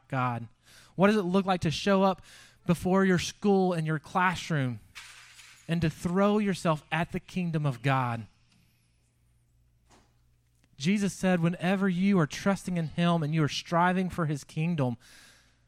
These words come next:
that what you need will be provided for." Because the Lord doesn't save based off of your resources, based off of your ability,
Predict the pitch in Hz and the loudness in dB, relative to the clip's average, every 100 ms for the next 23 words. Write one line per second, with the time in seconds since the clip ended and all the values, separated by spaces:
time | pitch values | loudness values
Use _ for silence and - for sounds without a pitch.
0 | _ _ _ - 135 123 135 190 240 - | _ _ _ -6 -6 -4 -2 -2 -2 -4
1 | 220 160 160 196 180 156 139 151 - 117 | -2 -2 0 0 0 -2 -2 -4 -4 -6
2 | 123 139 151 - 123 101 85 - - _ | -4 -2 -2 -2 -6 -6 -8 -14 -20 _
3 | _ _ _ _ _ _ _ _ _ _ | _ _ _ _ _ _ _ _ _ _
4 | _ _ _ _ _ 143 160 160 147 147 | _ _ _ _ _ -6 -2 -2 -2 -4
5 | 143 165 202 196 160 170 170 147 - 165 | -2 0 2 2 0 0 0 -4 -6 -2
6 | 160 165 139 120 156 160 - - 143 147 | 0 0 -2 0 0 0 -4 -10 -6 -6
7 | - 135 117 120 135 156 170 127 113 - | -4 -6 -6 -4 -2 0 0 -2 -4 -6
8 | 104 92 - 87 87 - - _ _ _ | -8 -8 -12 -16 -18 -20 -20 _ _ _
9 | _ _ - 156 151 - 160 147 123 135 | _ _ -2 0 2 0 -2 -2 -4 0
10 | 151 175 170 127 110 104 92 85 | 2 4 2 0 -4 -6 -10 -14